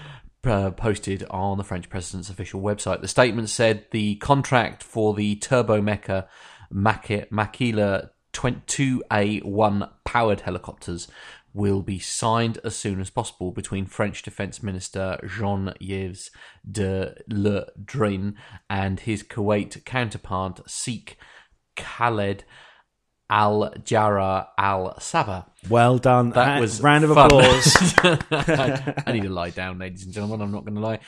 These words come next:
Speaker 1: Uh, if the contract is finalised, it would mark further success for the French-built rotorcraft, which recently was selected by Poland for its fifty unit requirement.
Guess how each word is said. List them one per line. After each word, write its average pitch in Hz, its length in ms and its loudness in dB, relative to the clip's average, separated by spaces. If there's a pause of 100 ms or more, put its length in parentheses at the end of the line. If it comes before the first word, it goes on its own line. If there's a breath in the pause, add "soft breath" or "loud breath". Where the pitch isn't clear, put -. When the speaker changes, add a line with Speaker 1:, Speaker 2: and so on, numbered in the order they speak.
(180 loud breath)
Speaker 1:
Uh, 131 140 4
if 170 100 4
the 165 60 2
contract 180 460 6
is 170 180 4
finalised, 147 720 4
it 123 340 -4
would 123 200 -4
mark 123 340 -2
further 135 460 2
success - 440 -8
for 101 200 -8
the 98 60 -10
French-built - 720 -10
rotorcraft, 98 580 -8
which - 180 -16
recently 107 640 -6 (360 loud breath)
was 101 140 -6
selected 98 460 -8
by 98 140 -4
Poland 95 480 -6
for - 160 -12
its - 140 -12
fifty 104 540 -12
unit 90 520 -12 (100)
requirement. 98 720 -14